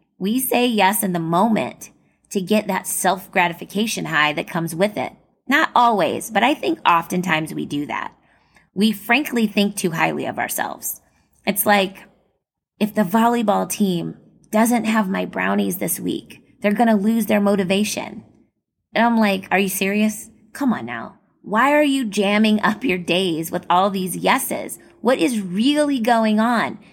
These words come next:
Is the volleyball team gonna lose because you don't have brownies? Is this really to support the outcome or to feed a little bit of your ego?"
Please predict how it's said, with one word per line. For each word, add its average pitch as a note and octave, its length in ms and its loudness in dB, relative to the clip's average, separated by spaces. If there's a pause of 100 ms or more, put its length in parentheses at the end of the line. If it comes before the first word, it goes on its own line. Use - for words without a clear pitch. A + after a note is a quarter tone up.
(120)
Is B3+ 180 0
the C#4 80 2
volleyball C#4+ 500 2
team C4+ 220 -2
gonna B3 180 0
lose B3+ 320 0
because B3 320 -2
you B3+ 60 2
don't B3+ 160 0
have A#3+ 180 0
brownies? G#3 640 0 (540)
Is F3 140 -4
this G#3+ 220 2
really G3+ 360 2
to B3+ 100 2
support G3+ 420 0
the F3+ 200 -2
outcome C4 720 -2 (340)
or F#3 80 2
to F3+ 140 2
feed G#3 520 2
a D#3+ 80 0
little D#3+ 260 2
bit D3+ 180 -2
of D3 100 -6
your D3+ 180 -8
ego?" D3 440 -10